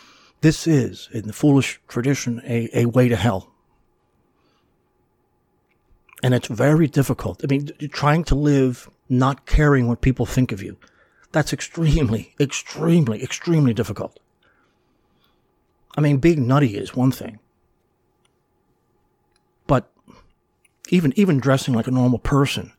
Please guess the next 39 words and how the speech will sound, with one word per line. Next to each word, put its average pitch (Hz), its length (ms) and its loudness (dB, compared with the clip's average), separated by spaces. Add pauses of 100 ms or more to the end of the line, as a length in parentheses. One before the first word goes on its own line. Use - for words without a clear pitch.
is, 123 320 -2
is, 120 220 -2
is 110 160 -4
way 131 240 4
too 131 160 -2
much 107 200 -6
conformism 120 640 -2
for 87 100 -12
them. 92 140 -10 (1700)
You - 100 -12
show 147 200 2
up 135 80 0
to 127 100 0
Walmart 127 380 4
in 127 80 -2
your 123 120 0
underwear, 117 440 2 (1120)
screaming 139 420 2
about 120 360 0 (200)
usury 131 520 0
by, 117 500 -2 (100)
by 123 240 0
beating 135 320 -2
up 123 120 0
a 127 40 -6
bank 127 240 0
teller. 98 300 -4 (960)
I 160 40 -6
mean, 131 160 4
that's, - 380 -2
I 147 80 -4
guess, 131 220 -2
as 120 60 -6
close - 280 0
as 120 80 -4
we 120 100 -2
can 117 180 -4
get 120 300 -2
to, 113 260 -6